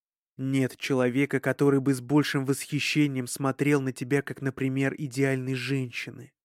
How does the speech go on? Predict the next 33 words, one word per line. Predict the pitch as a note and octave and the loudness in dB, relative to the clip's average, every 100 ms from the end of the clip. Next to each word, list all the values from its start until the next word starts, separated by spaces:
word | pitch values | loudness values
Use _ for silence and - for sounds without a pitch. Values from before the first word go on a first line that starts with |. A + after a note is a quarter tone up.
| _ _ _ _ _ - | _ _ _ _ _ -8
И | - | -6
хоть | - C3 B2 | 0 2 2
я | B2 | 0
знаю, | A#2 A#2+ C3+ C3 | 0 0 2 2
насколько | A#2+ A#2+ - C3+ - | 0 -4 2 2 2
неправильно | C3 C3+ - C#3 C3+ A#2+ A#2 A2+ | 0 -2 0 2 2 2 -2 -4
это | A2+ B2 B2 | -4 -4 -4
звучит, | A#2 A#2 - C#3 - _ _ - | -8 -8 -8 -8 -10 _ _ -8
но | A#2+ A#2+ | -2 0
моя | A#2+ C3 E3 | 2 4 4
жизнь | D3 D3 E3 B2+ | 2 2 0 -2
в | A#2+ | -10
те | - D3+ | 0 2
три | C3+ C#3+ C#3 | 2 0 0
месяца, | C#3+ D#3+ D3+ - B2+ - A#2 | 2 2 2 0 -4 -2 -2
она | A#2+ C3+ D3 | -2 -2 0
была | C3 C3 C3+ C#3+ C3+ B2 - _ _ _ _ | 2 4 4 2 0 -2 -8 _ _ _ _
пустой | C#3 - - E3 D#3 C#3+ | -6 -6 0 4 4 4
и | C#3+ | 0
бессмысленной. | B2 B2 - D3+ D3+ C3+ - G#2+ G2+ - _ _ _ _ _ _ _ - | -2 -2 -2 0 0 0 -4 -10 -12 -20 _ _ _ _ _ _ _ -2
Ты | C3+ | -2
спросила | - C#3+ C3 - D#3 C#3+ | 0 0 0 0 2 2
меня, | C3+ C3+ C#3 | 0 0 0
что | - - D#3+ | -2 2 2
было | C3 E3 D#3 C#3+ | 4 4 6 4
бы, | B2 | 2
не | B2+ C3 | -2 -2
приедь | C#3+ C3+ D3+ C#3+ | 0 2 2 0
ты | - D3 | -4 -2
ко | C#3 | 0
мне | C3+ C#3 | 0 -2
в | B2 | -2
Нью-Йорк. | C3 C3+ C3+ B2+ A2 - | -2 -2 -2 -4 -6 -14